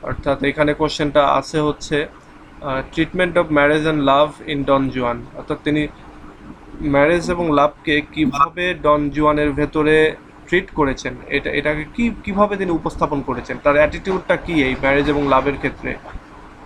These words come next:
এইটাকে তোমরা একটু ঘুরিয়ে লিখলেই হয়ে যাবে। এবং এখানে আরেকটা জিনিস রয়েছে যে Byron's attitude towards women, অর্থাৎ মহিলাদের প্রতি তার কি দৃষ্টিভঙ্গি, তার ক্যান্টো ওয়ানে তিনি দেখিয়েছেন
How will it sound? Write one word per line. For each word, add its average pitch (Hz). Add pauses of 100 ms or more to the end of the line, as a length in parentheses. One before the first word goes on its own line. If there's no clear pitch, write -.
(560)
এইটাকে 202
তোমরা 185
একটু 180
ঘুরিয়ে 156
লিখলেই 160
হয়ে 156
যাবে। 120 (1000)
এবং 143 (340)
এখানে 160
আরেকটা 156
জিনিস 170
রয়েছে 156
যে 143 (200)
Byron's 147
attitude 156 (200)
towards 143 (340)
women, 139
অর্থাৎ 131 (240)
মহিলাদের 165
প্রতি 165 (140)
তার 143 (300)
কি 151
দৃষ্টিভঙ্গি, 135
তার 135
ক্যান্টো 135
ওয়ানে 135
তিনি 131
দেখিয়েছেন 151